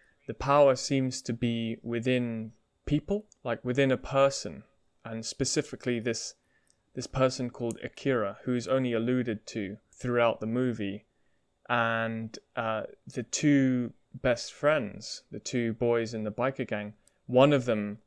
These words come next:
gets forcefully forced to have this, this kind of power, and he's st-, he's always stood in the shadow of his friend, and so this power starts to corrupt him, and the,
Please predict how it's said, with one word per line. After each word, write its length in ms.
gets 280
forcefully 1040
forced 360
to 60
have 360
this, 380
this 160
kind 280
of 140
power, 440
and 140
he's 340
st-, 280
he's 360
always 520
stood 360
in 180
the 80
shadow 500
of 140
his 180
friend, 480
and 140
so 460
this 200
power 480
starts 460
to 120
corrupt 500
him, 280
and 600
the, 280